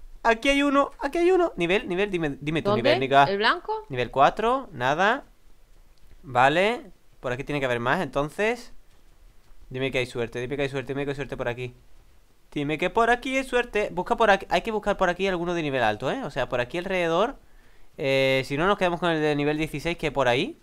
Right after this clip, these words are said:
Speaker 1: Y listo, no hay problema ninguno.
Speaker 2: Vale.
Speaker 1: Lo que sí, por alrededor del brontosaurio yo voy a hacer aquí un cerco, voy a mirar por alrededor y voy a buscar, a ver, ostras tú, ahí hay animales salvajes,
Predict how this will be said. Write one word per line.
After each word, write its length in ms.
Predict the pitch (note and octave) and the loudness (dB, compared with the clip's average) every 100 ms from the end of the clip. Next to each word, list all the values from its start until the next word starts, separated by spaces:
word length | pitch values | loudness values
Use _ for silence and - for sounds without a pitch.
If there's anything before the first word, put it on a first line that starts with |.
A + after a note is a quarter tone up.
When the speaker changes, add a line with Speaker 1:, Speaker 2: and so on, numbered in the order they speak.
| - - - - - - - - | -20 -20 -20 -20 -20 -20 -20 -6
Speaker 1:
Y 720 | D3 C3 A#2+ A#2 A2+ A2 G#2+ | -2 -2 -2 -2 -2 -4 -4
listo, 340 | G3 - C3+ | -6 -4 -6
no 360 | G#2+ A2 A#2 A#2+ | -6 -8 -8 -6
hay 100 | A#2+ | -6
problema 360 | B2+ B2+ F#3+ C#3+ | -4 -4 -2 -4
ninguno. 340 | F3 C#4 - - - _ _ - - - | -4 -6 -8 -12 -20 _ _ -20 -20 -14
Speaker 2:
Vale. 400 | E3+ D#3+ A#3 F#4 - - | -12 -12 -14 -18 -20 -14
Speaker 1:
Lo 220 | D#3 D#3 | -2 0
que 100 | D3 | 0
sí, 300 | D#3 A3 F3+ - | -2 0 0 2
por 100 | E3 | 4
alrededor 480 | D#3+ E3+ E3 G3+ B3 | 4 4 6 6 6
del 160 | A#3+ | 4
brontosaurio 640 | F#3+ F#3 F3+ E3+ G3+ G#3+ C4 | 4 4 2 2 2 2 2
yo 80 | G#3+ | 2
voy 80 | |
a 40 | F#3+ | 2
hacer 220 | F#3+ F#3 | 2 0
aquí 200 | F3+ F3 | 0 -2
un 140 | E3+ D#3 | -2 0
cerco, 340 | F#3 E3 G3+ | 2 2 2
voy 120 | G#3 | 0
a 40 | D#3+ | 2
mirar 240 | D#3 D3+ | 2 2
por 140 | D#3+ | 2
alrededor 600 | C#3+ C#3 C#3 C3 D#3 F3 - | 2 2 0 2 4 2 0
y 100 | B2 | -6
voy 80 | C3 | -4
a 80 | |
buscar, 300 | B2+ B2+ C3+ | -6 -2 -2
a 40 | A#2+ | 0
ver, 240 | C#3+ - - - | -2 -4 -16 -20
ostras 260 | - A#2 A2 | -14 -12 -10
tú, 160 | C3 | -4
ahí 100 | A2 | -2
hay 140 | A#2 C3+ | -2 -2
animales 320 | B2+ B2 A#2 | -2 -4 -4
salvajes, 480 | A2+ A#2 B2 F#3 | -4 -2 -2 -4